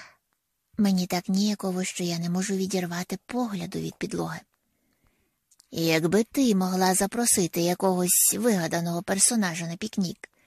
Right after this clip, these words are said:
кого б запросила?» Я всміхаюся. Оці несподівані запитання від Ноа завжди створюють атмосферу невимушеності.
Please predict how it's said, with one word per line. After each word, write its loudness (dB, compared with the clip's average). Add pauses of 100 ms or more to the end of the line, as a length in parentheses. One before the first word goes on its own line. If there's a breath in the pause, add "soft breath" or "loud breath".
(240 soft breath)
кого -4
б -16 (160)
запросила?» -2 (920)
Я -8
всміхаюся. -8 (720 loud breath)
Оці 2
несподівані 2
запитання -2
від -4
Ноа -2 (360 loud breath)
завжди 0
створюють -2
атмосферу -2
невимушеності. 0